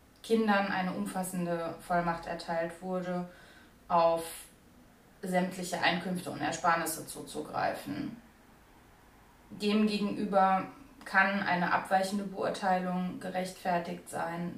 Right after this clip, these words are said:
wenn eine Vollmacht nur für wenige Einzelfälle, beispielsweise nur für die täglichen Geschäfte des Lebens, erteilt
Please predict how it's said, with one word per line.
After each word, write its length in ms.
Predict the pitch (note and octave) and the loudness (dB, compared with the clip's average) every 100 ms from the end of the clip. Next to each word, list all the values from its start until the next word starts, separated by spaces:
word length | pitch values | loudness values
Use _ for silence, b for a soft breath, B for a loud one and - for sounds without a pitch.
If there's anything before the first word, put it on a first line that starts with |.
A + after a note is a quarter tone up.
| - | -6
wenn 240 | E3+ F3 | -4 -4
eine 220 | - F3 | -4 -4
Vollmacht 500 | F3 F3 E3 E3 E3+ | -4 -4 -4 -4 -6
nur 120 | F3 | -8
für 180 | F3 F3 | -6 -6
wenige 260 | E3+ E3+ E3+ | -6 -6 -4
Einzelfälle, 760 | E3+ G3 - F#3+ - E3+ E3+ E3+ B B B B B - | -2 -4 -4 -6 -4 -2 0 -2 B B B B B 0
beispielsweise 760 | E3+ F3 F#3 F3 F3+ E3+ E3+ | 0 0 -4 -2 2 2 2
nur 220 | F3 F3+ F3+ | 0 2 0
für 220 | - F3 | -2 -6
die 180 | F3 E3+ | -6 -8
täglichen 560 | F3 F3 F3+ F3 F3 | -6 -4 -6 -6 -6
Geschäfte 460 | E3+ - E3+ E3+ E3+ | -6 -4 -4 -4 -8
des 260 | D#3 D#3 | -10 -12
Lebens, 460 | F3 E3+ D#3+ D3+ - | -6 -4 -4 -6 -8
erteilt 460 | - D#3+ - D#3 D3+ | -10 -10 -6 -4 -4